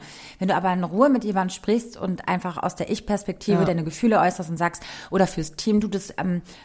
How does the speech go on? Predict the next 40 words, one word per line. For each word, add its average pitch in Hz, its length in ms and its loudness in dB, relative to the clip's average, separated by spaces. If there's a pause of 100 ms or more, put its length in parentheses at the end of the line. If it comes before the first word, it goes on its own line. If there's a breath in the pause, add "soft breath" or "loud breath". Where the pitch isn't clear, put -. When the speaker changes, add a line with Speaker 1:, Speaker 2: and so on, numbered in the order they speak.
Speaker 1:
würden 196 180 4
wir 190 80 0
lieber 185 240 0
gerne 170 240 -2
so 233 180 6
machen, 233 260 6
es - 140 -8
wäre 180 100 -2
gut, 180 200 -8
wenn 180 140 0
du 165 60 -4
das 156 120 -8
ab - 160 -6
nächstem 151 320 -4
Mal 143 100 -2
so 151 100 -4
machst“, 262 520 0
ne? 233 240 8
Also, 226 200 6 (920 loud breath)
Speaker 2:
Mhm. 185 140 6
Speaker 1:
man 165 140 4
kann 240 260 2
das 254 100 0
doch - 200 -6
auch - 220 -2
ganz 240 420 0 (400)
normal, 214 760 4
also 202 160 6
normal 208 360 6
ist - 180 -4
ein 202 60 2
blödes 208 340 0
Wort, 170 260 0
ne? 185 180 -2
Es, - 260 -12 (140)
aber 185 200 0
dieses 208 260 6
Speaker 2:
Ja, 185 60 4
ja. 190 60 4
Speaker 1:
so 175 240 6